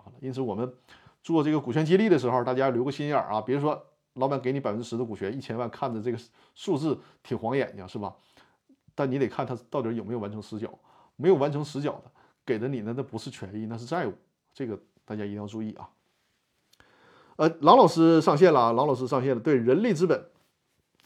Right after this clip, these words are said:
这个就说到了郎老师的业务专长了啊。呃，郎老师说，属于公司的无形资产，只有在付诸于流程中才可以变现。是的，就是这种，只是在流程中可以变现啊，就是从注册资本的角度，它没有办法变成一个合法的出资。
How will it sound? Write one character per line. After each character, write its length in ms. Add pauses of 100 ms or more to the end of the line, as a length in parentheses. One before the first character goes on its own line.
(220)
这 140
个 80
就 80
说 180
到 140
了 120
郎 160
老 140
师 140
的 160
业 140
务 120
专 160
长 220
了 80
啊。 220 (960)
呃， 180
郎 100
老 100
师 140
说， 160
属 220
于 100
公 240
司 100
的 120
无 180
形 160
资 100
产， 160 (380)
只 360
有 200
在 240 (380)
付 180
诸 180
于 160 (120)
流 340
程 240
中 160 (100)
才 240
可 140
以 80
变 180
现。 240
是 200
的， 120 (160)
就 120
是 40
这 120
种， 160 (160)
只 120
是 140
在 140
流 180
程 160
中 100
可 160
以 60
变 180
现 200
啊， 80
就 120
是 60
从 100
注 160
册 140
资 140
本 200
的 80
角 220
度， 160
它 140
没 160
有 100
办 240
法 180
变 140
成 140
一 100
个 80
合 180
法 160
的 240
出 160
资。 240